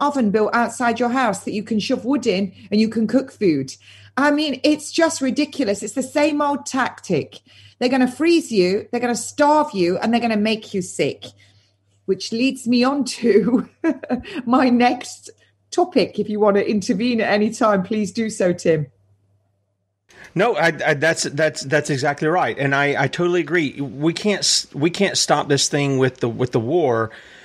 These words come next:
Speaker 2: but what we are seeing, and I, I do appreciate very much, is a lot of people who are exposing. You know, th-, it's not that there aren't things going on over there in Ukraine. It's not like it's just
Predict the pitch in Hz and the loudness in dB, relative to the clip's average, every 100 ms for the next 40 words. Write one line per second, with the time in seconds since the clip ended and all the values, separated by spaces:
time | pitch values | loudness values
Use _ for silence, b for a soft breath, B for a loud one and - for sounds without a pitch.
0 | B 123 147 147 165 160 160 170 233 - | B -4 -2 2 0 2 2 2 2 0
1 | 214 180 151 143 135 139 135 - 139 120 | 2 2 2 0 0 2 2 0 -2 0
2 | 170 254 202 170 143 151 123 123 139 131 | -2 -2 -2 -2 0 0 0 0 2 2
3 | 143 143 - 131 123 117 131 185 185 185 | 0 0 0 0 2 2 2 0 -2 -4
4 | 175 - 143 131 - - - 147 190 220 | 0 0 2 0 0 -4 0 2 2 0
5 | 135 120 117 117 113 b b b b b | -2 -2 -2 -4 -8 b b b b b
6 | _ _ - 185 156 151 160 170 - 226 | _ _ 0 0 0 0 0 0 0 0
7 | 254 240 214 196 185 - 214 202 143 180 | 0 0 2 2 2 0 0 2 2 2
8 | 170 156 214 254 160 123 123 117 110 98 | 2 2 2 2 0 2 2 2 -2 -2
9 | 117 104 92 165 - 180 170 147 - 156 | -2 -2 0 0 2 0 0 -2 0 0
10 | 139 - | 0 -4